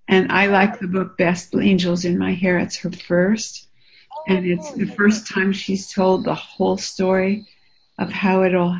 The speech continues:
Speaker 1: came to her and how the effect of the angels from childhood on, and also why the angels, I mean, it doesn't say that, but she had a severe learning disability.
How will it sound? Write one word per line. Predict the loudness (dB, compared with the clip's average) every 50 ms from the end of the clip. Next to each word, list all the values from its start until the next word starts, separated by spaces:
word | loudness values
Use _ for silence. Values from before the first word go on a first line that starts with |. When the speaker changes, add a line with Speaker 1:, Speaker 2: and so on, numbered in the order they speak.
| -8 -4
Speaker 1:
came | 0 2 2 2 0 -2
to | -6 -6
her | -4 0 0 0 2 0
and | 0 -2 -2 -2
how | -2 0 -2 -2 -2 -6 -12 -18 -20 -20 _ _ _ _
the | 0 2 2
effect | 2 2 0 0 0 0 0 -2
of | 0
the | 2 2 2 2 2
angels | 2 2 2 2 2 0 0 0 0 -2 -6 -10 -18 _ _ _ _ _
from | -2 0 0 0
childhood | 0 0 0 2 2 0 -2 -2 -2 0 0 0
on, | 0 0 2 2 0 0 0 -4 -6 _ _ _ _ _ _ _ _ 2
and | 4 6 8
also | 8 6 6 4 2 2 4
why | 4 4 4 4 4 4 6 6
the | 6 6 4 4 2
angels, | 0 2 2 2 2 0 0 0 0 2 0 0 -2 -6 -10 -16 _ _ _ _ _ _ _ _ _ _ _ 2
I | 4
mean, | 4 4 4
it | 2 2
doesn't | 2 4 4 4 2
say | 2 0 2 2 2 2
that, | 2 0 -2 -2 -4 -2 -4
but | -4 -4 -4 -2
she | 2 2 2
had | 2 2 0 -2
a | -2
severe | -4 -6 -6 -4 0 0 0 2 2
learning | 2 2 2 2 2 0 0
disability. | -2 -4 -6 -6 -6 -4 -2 0 2 2 2 2 2 0 0 -2